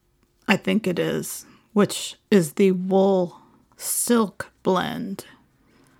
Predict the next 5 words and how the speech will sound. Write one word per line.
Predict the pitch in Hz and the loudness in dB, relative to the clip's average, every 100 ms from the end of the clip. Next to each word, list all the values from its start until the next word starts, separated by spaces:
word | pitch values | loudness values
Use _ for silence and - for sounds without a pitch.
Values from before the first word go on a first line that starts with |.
| _ _ _ _ _ _ _ _ _ _ _ _ _ | _ _ _ _ _ _ _ _ _ _ _ _ _
might | 233 220 214 214 - | 6 8 8 4 0
be | - 202 180 | 4 4 4
a | |
good | 175 - 170 - | 0 -4 -4 -6
choice. | - 175 143 139 180 - - - | -8 -6 -8 -8 -12 -12 -12 -12